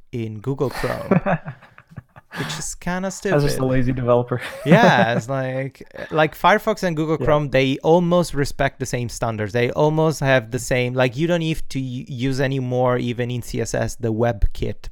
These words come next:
Speaker 1: prefix. Like, Firefox
Speaker 2: Mm-hmm.
Speaker 1: and Google Chrome, they have, like, regular C S S three declarations. You don't need to use any prefix, but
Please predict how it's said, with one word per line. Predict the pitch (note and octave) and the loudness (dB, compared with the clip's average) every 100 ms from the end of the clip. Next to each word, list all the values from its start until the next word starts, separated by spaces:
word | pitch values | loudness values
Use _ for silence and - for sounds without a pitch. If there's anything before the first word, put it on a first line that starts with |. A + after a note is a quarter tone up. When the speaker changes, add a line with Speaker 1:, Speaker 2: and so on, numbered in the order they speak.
| - | -10
Speaker 1:
prefix. | - A#2 - D3 - - - - - _ _ - | -6 -6 -4 -4 -4 -10 -14 -16 -20 _ _ -6
Like, | A2 G#2+ | -4 -2
Firefox | C3+ B2 | 2 2
Speaker 2:
Mm-hmm. | C3 C3 B2 | 4 2 2
Speaker 1:
and | B2 | -4
Google | B2+ A#2+ | -2 -2
Chrome, | C3+ B2 A#2+ | -2 -2 0
they | A#2+ A#2 | 0 0
have, | A#2 G#2+ G#2+ | 0 0 -2
like, | A2+ A2 G#2 | -2 -4 -4
regular | A2+ A2+ A2+ A2+ | -2 -2 -2 -4
C | - A2+ | -4 -6
S | - | -4
S | A2+ - A2 G#2+ - _ - | -6 -8 -14 -12 -14 _ -12
three | G#2+ G#2+ G#2+ G2 - - _ | -6 -4 -4 -6 -12 -20 _
declarations. | - A#2+ G#2 G2+ C3 - G#2+ G2+ | -6 -4 -4 -4 -4 -4 -10 -8
You | A#2 | -6
don't | A#2+ | -6
need | A#2+ G#2+ | -6 -8
to | A2+ | -8
use | G#2+ G#2+ G2+ | -6 -8 -6
any | A2 A2 | -8 -8
prefix, | - G#3 - - - | -4 -4 -4 -10 -10
but | - B2+ A2+ | -4 0 0